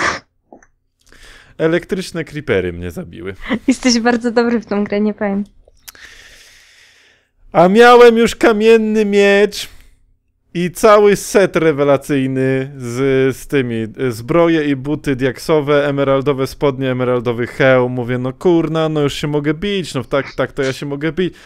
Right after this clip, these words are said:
Speaker 1: Ale nie, bo po co? Po co? Ech. No dobra, ale pierwsze koty za płoty. Moi drodzy widzowie, jeżeli chcecie to, y, tą grę oglądać częściej, to ja sobie ją chętnie ponagrywam, bo jest śmieszna, jest fajna,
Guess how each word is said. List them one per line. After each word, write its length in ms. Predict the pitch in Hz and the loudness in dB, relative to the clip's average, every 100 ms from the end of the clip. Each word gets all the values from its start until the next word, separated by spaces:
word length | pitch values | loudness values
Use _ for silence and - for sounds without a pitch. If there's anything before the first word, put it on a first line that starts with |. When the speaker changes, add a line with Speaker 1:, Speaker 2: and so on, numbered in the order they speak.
| _ - | _ -4
Speaker 1:
Ale 320 | 104 104 101 | 0 0 -2
nie, 460 | 110 143 180 185 170 | -4 -2 0 -2 -2
bo 160 | 143 | -6
po 320 | 127 160 190 180 | -4 -4 -4 -6
co? 320 | - 101 - _ | -8 -10 -10 _
Po 460 | 208 247 247 247 233 | -6 -2 0 2 0
co? 340 | - 110 90 _ _ _ _ _ _ _ _ _ _ _ | -2 -6 -6 _ _ _ _ _ _ _ _ _ _ _
Ech. 760 | 147 165 113 110 95 87 - - - - _ _ _ _ - | -2 0 0 -2 -4 -6 -10 -12 -14 -16 _ _ _ _ -4
No 140 | 147 185 | 2 4
dobra, 280 | 156 117 | 4 4
ale 300 | 104 131 156 | 4 4 4
pierwsze 380 | 160 214 - 277 | 4 0 0 -4
koty 240 | - 180 165 | -4 -4 -2
za 120 | 151 | -2
płoty. 540 | 147 123 131 143 165 165 | 0 -2 0 -2 -2 -4
Moi 200 | 139 135 | -6 -4
drodzy 280 | 143 131 123 | -4 -4 -6
widzowie, 320 | 120 127 123 | -4 -4 -4
jeżeli 240 | 110 110 | -4 -6
chcecie 560 | - 131 123 120 104 95 | -8 -6 -4 -2 -2 -2
to, 480 | - 101 95 95 95 104 95 | -6 -4 -4 -4 -6 -6 -6
y, 40 | 92 | -6
tą 300 | 113 107 98 98 95 95 101 | -6 -8 -8 -10 -10 -10 -6
grę 280 | 117 131 131 | -2 0 0
oglądać 460 | 107 117 113 104 - | -2 -6 -4 -6 -8
częściej, 500 | 113 98 - 156 175 | -10 -10 -6 -4 -2
to 160 | - | 2
ja 120 | 185 175 | 2 2
sobie 180 | 185 | -2
ją 120 | 170 170 | -2 -6
chętnie 260 | 180 165 | -8 -10
ponagrywam, 500 | 160 165 151 131 117 | -10 -6 -4 -2 -2
bo 80 | 113 | -2
jest 140 | 107 | -2
śmieszna, 420 | - 101 - 117 151 | -6 -12 -10 -6 -4
jest 160 | 120 | -4
fajna, 360 | 107 101 110 | -6 -4 -4